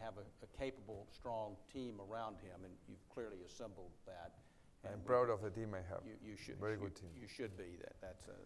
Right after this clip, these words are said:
Speaker 1: that's a key element
Speaker 2: Not,
Speaker 1: to success.
Speaker 2: not like Boca Juniors, but quite well.
Speaker 1: <laughs>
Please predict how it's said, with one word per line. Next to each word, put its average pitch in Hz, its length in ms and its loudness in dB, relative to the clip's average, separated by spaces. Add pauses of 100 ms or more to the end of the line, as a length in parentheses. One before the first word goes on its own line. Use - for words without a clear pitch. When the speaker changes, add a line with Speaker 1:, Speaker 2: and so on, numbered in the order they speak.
Speaker 1:
that's 92 260 -12
a - 880 -12
key 110 180 -2
element 98 300 0
Speaker 2:
Not, 101 120 2
Speaker 1:
to 98 60 -8
success. 113 200 -4
Speaker 2:
not 135 320 10
like 113 220 6
Boca 120 260 8
Juniors, 139 400 4
but 104 220 4 (360)
quite 220 280 12
well. 240 180 12
Speaker 1:
<laughs> 175 880 10